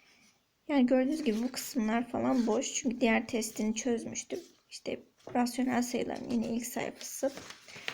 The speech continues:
Çözemediğim ya da zorlandığım, e,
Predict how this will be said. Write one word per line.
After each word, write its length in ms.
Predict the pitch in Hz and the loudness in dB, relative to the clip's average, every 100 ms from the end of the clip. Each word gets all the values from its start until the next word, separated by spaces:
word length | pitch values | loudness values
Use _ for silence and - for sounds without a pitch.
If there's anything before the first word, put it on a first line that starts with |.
| - - | -10 -6
Çözemediğim 880 | - 226 214 208 208 202 202 311 269 | 0 4 4 4 2 0 0 -2 -4
ya 140 | 214 | -2
da 100 | 214 | 0
zorlandığım, 800 | 202 208 214 220 220 202 208 226 - _ - _ _ | 0 2 2 0 0 0 0 -2 -10 _ -20 _ _
e, 120 | - | -14